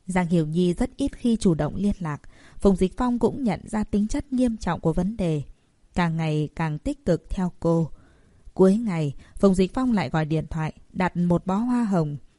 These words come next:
Bước ra khỏi cửa hàng, cầm bông hồng nói chuyện điện thoại với Giang Hiểu Nhi. "Ái Ngữ Hương, biết rồi." Phùng Dịch Phong lái xe đi mất.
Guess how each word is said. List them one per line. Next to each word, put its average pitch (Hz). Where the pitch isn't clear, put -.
Bước 233
ra 185
khỏi 156
cửa 165
hàng, 151
cầm 170
bông 233
hồng 160
nói 175
chuyện 170
điện 160
thoại 151
với 175
Giang 196
Hiểu 156
Nhi. 165
"Ái 170
Ngữ 185
Hương, 185
biết 247
rồi." 160
Phùng 185
Dịch 180
Phong 220
lái 208
xe 190
đi 170
mất. 190